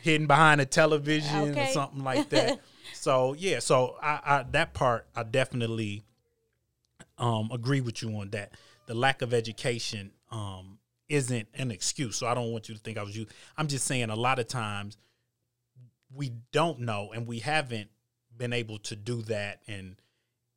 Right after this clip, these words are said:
Speaker 1: and, and it's, and it's frustrating for me because it's like, we could do so much better.
Speaker 2: Right.
Speaker 1: But, but back to the original topic, the, I just think that sometimes because of the world we live in,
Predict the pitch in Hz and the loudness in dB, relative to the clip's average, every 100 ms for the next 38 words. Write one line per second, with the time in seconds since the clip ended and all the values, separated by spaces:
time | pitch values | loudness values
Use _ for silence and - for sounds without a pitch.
0 | - 135 123 - 139 131 120 - 143 135 | -12 -8 -8 -6 -6 -6 -8 -2 0 0
1 | - 170 175 - 135 127 117 120 156 131 | 0 0 0 0 -4 -4 -4 -4 -4 -6
2 | 120 117 117 110 104 117 120 - 147 131 | -8 -8 -8 -8 -12 -18 -18 -10 -6 -6
3 | 101 98 - 104 101 95 101 101 90 87 | -8 -12 -10 -10 -10 -10 -10 -8 -8 -12
4 | - 196 170 - - _ 147 147 143 139 | -12 -8 -8 -10 -20 _ 2 2 4 2
5 | 127 _ _ - 123 147 - 139 123 113 | 2 _ _ -6 -4 -2 0 0 0 0
6 | 117 110 123 123 113 98 - 160 143 113 | 2 4 4 2 0 -2 -2 -2 -2 -8
7 | - - 117 101 - - - - _ _ | -12 -6 -4 -4 -10 -20 -20 -20 _ _
8 | 156 160 160 - 151 - 120 - 135 131 | 0 0 -2 -2 -4 0 -2 0 -2 -2
9 | 135 120 110 107 104 117 117 117 - 127 | 0 0 0 -2 -8 -10 -10 -2 0 2
10 | 120 110 117 117 107 113 104 110 127 127 | 0 2 4 4 2 -4 -4 -2 -2 -2
11 | 127 131 139 | -6 -6 -10